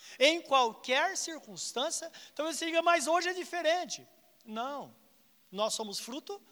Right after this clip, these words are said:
da nossa geração. Nós temos a fé necessária para vivermos dentro dessa geração. Como nossos irmãos tiveram a fé necessária para viver dentro das gerações passadas desde o início.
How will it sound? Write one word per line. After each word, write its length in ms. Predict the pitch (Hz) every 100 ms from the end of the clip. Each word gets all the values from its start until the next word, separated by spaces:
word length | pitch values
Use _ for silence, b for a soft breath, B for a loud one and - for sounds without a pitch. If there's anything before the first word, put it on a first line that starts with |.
| b b
da 160 | 165 180
nossa 320 | 156 180 262
geração. 560 | 247 311 339 - 294 - _ _ _ _ _ _ _ _ _ _ _ _ _ _ - B B
Nós 300 | 220 294 269
temos 280 | 320 311 262
a 80 |
fé 240 | 233 277 269
necessária 520 | 240 - 208 269 285
para 120 | 285
vivermos 420 | 226 233 254 240
dentro 300 | 190 220 233
dessa 300 | 269 254 285
geração. 580 | 269 285 277 - 339 294 _ _ _ B B B
Como 240 | 302 320
nossos 300 | 294 285 240
irmãos 320 | 269 262 320
tiveram 260 | 311 247 247
a 20 |
fé 140 | 214 220
necessária 640 | 196 208 - 208 247 349 B B
para 160 | 226 262
viver 280 | 233 240 247
dentro 200 | 262 285
das 260 | 254 208 -
gerações 600 | 208 220 196 - 247 240
passadas 640 | - 196 - - 254 247 175
desde 260 | 185 185
o 40 | 254
início. 500 | 277 349 - -